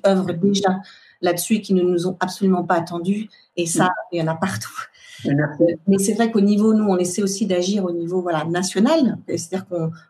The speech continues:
Speaker 1: on pense qu'il va vraiment de la responsabilité de l'éducation nationale que tout élève apprenne dans des bons con-, des bonnes conditions et soit heureux, et que
Speaker 2: Mm.
Speaker 1: tout enseignant puisse aussi enseigner dans des bonnes conditions.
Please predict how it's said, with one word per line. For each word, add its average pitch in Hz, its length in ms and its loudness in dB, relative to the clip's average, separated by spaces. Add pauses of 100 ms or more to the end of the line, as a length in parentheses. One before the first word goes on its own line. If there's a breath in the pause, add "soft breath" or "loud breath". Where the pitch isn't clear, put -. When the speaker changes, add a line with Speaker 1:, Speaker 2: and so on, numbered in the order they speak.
Speaker 1:
on 160 60 -20
pense 196 220 -4
qu'il 165 520 -4
va 156 120 2
vraiment 190 240 2
de 196 60 4
la 175 80 4
responsabilité 196 960 2
de 196 180 0
l'éducation 202 600 0
nationale 185 420 -2 (340 loud breath)
que 208 60 0
tout 220 260 0
élève 196 240 4
apprenne 185 360 0
dans 175 120 -2
des 175 120 0
bons 185 220 2
con-, 190 280 0
des 180 160 2
bonnes 196 220 2
conditions 190 540 0
et 170 40 0
soit 165 320 -4
heureux, 208 260 -2 (380 loud breath)
et - 80 -4
que 202 80 0
Speaker 2:
Mm. 190 80 -2
Speaker 1:
tout 220 220 -10
enseignant 196 480 2
puisse - 260 -12
aussi 220 340 -2 (160)
enseigner 185 420 2
dans 165 140 0
des 156 120 -2
bonnes 160 260 -2
conditions. 165 480 -8